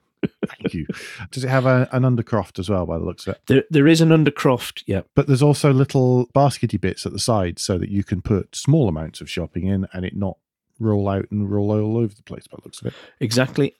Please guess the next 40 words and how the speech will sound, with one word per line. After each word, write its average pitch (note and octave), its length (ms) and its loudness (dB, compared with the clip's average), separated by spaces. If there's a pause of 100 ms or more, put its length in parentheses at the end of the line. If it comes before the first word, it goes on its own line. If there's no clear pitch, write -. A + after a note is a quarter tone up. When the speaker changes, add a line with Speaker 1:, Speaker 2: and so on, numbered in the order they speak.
(100)
Speaker 2:
And B2+ 200 4
there B2 140 4
are B2 160 2
a A2 60 0
couple - 360 -2
of A2 240 -2
really B2 480 4
decent A2+ 520 -2
curry G#2+ 220 0
hooks - 340 -8 (100)
as - 140 -6
well. E2+ 200 -6 (300)
Speaker 1:
Oh, F3 120 4
they A#2+ 160 4
are. C3 180 2
They're A#2 200 2
nice G#2 340 -2
and D#2 100 -8
deep, D#2 260 -4
aren't G#2+ 200 0
they? D2+ 180 -8 (180)
Speaker 2:
Yeah, F#2+ 300 0 (140)
your B2 240 4
bag C3+ 300 4
is A#2 140 2
not C3+ 200 2
coming A#2+ 260 0
off G#2 240 -2
those E2 340 -4 (680)
Speaker 1:
Hmm. A2 160 -2
Speaker 2:
unless G2+ 420 -2 (200)
Speaker 1:
Sure. F#2+ 100 -4
Speaker 2:
you've G2 100 -2
had G2 180 -4 (200)
quite - 260 -4
a G#2+ 40 -2
major F2+ 320 -2
<laughs> - 60 -4
accident. - 640 -2 (600)
Speaker 1:
Yes, A2+ 300 -2